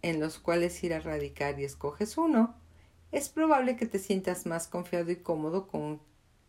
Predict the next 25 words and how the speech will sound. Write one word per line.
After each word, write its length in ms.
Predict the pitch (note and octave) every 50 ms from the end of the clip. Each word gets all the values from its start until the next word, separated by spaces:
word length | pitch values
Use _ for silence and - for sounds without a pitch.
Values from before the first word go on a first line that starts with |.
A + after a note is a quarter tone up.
| _ _ _ _ _ -
con 260 | - G3+ F#3 F3 F3
que 140 | - E3 D#3
la 120 | D3+ D3
elección 460 | D3 C#3+ C#3 C#3 - - - D3+ D#3
que 100 | D#3 -
hiciste 360 | F3+ F3+ - D#3+ D3+ - - D#3
es 80 | D#3
la 180 | D#3+ D3+ D3+ -
correcta. 560 | - F3 F3 G#3+ G#3+ A3 - - - D3 - - _ _ _ _ _ _ - - _ _ _ _ -
Estarás 520 | - E3+ E3 - - D#3+ D3+ C#3+ D3+ D#3 -
satisfecho 680 | F#3 F#3 G#3+ A3+ A3 A3 - F#3+ F3 F3 - F3+ -
con 180 | - D3+ D3+ D3+
tu 120 | - D3
decisión. 580 | C#3+ D3+ D3+ - F3 E3+ - - A3 G#3+ G#3 - - _ _ _ _ _ _ _ _ _ _ _ _ _ _ _ - _ - _ _ _ _ _ _
Pero 260 | - E3 F3 D#3 D3+
si 160 | D3+ - - -
se 200 | - - D3+ D3
te 140 | - D3
presentan 680 | - - - C#3+ C#3 - F3 E3 D#3+ D#3 D#3 D3 D3 C#3
veintiocho 580 | C#3 C#3 C#3 C#3+ C3+ C3+ E3+ F3 F3+ F3+ - -
opciones 460 | - - - D#3 D3+ D3+ D3 D3 D3
similares 800 | - - E3 E3 E3+ F3 F3+ F#3+ F#3+ F3+ D3+ C#3+ C#3 C3+ - -
y 120 | C#3+ C#3
escoges 640 | C#3 C3 - - - D3+ D3 - - G3+ F#3+ - -
una, 400 | D4+ C#4+ B3 G3 F3 G3 -